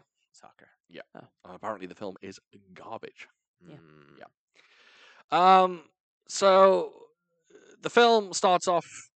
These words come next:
Speaker 2: um, greatly. It starts off in a church. Um, I think it's, uh, wonderful that it starts in the church and ends in the church. I just like that. It's a nice bookend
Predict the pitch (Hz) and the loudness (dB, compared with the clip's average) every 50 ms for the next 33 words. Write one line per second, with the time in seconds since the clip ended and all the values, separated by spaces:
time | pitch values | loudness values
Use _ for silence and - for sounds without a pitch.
0 | _ _ 139 143 143 143 147 143 143 139 139 135 127 117 - _ _ _ _ _ | _ _ -2 0 2 4 4 4 4 2 0 -6 -12 -16 -20 _ _ _ _ _
1 | _ _ _ _ _ _ _ _ _ _ _ _ _ _ _ _ _ _ _ _ | _ _ _ _ _ _ _ _ _ _ _ _ _ _ _ _ _ _ _ _
2 | _ 120 123 139 143 143 135 147 147 139 - _ _ 123 123 123 113 _ - - | _ -4 -2 -2 0 0 -2 -4 -6 -6 -10 _ _ -18 -18 -18 -20 _ -8 -4
3 | 147 143 135 - 139 135 139 123 131 - - 135 127 127 131 - - - - _ | -4 -4 -2 -2 -4 -4 -4 -6 -8 -6 -2 0 0 0 0 -4 -10 -18 -20 _
4 | _ _ _ _ _ _ _ _ 117 117 117 117 117 113 113 113 107 98 110 110 | _ _ _ _ _ _ _ _ -2 0 2 2 2 2 0 -2 -6 -8 -8 -8
5 | 123 110 107 113 101 - - _ _ 113 107 104 104 107 98 101 107 107 107 - | -8 -10 -10 -12 -12 -14 -18 _ _ -14 -10 -10 -8 -8 -6 -6 -8 -8 -8 -12
6 | 110 98 95 98 95 - - - 104 104 98 - 101 98 90 - 101 95 90 - | -12 -12 -10 -10 -12 -12 -10 -8 -8 -8 -8 -10 -14 -20 -16 -12 -12 -12 -12 -14
7 | - 92 101 98 - 95 90 85 - - 92 92 90 - - - 87 - 78 - | -16 -16 -16 -16 -18 -20 -20 -20 -12 -10 -10 -10 -10 -12 -16 -20 -20 -20 -20 -18
8 | - 82 92 98 92 - _ 104 98 95 - 82 - - 85 87 92 87 - 98 | -14 -12 -10 -10 -12 -12 _ -10 -10 -10 -10 -14 -20 -20 -20 -20 -20 -20 -20 -20
9 | 98 - 107 98 - - 98 95 98 98 95 | -18 -16 -16 -12 -10 -10 -10 -10 -14 -18 -20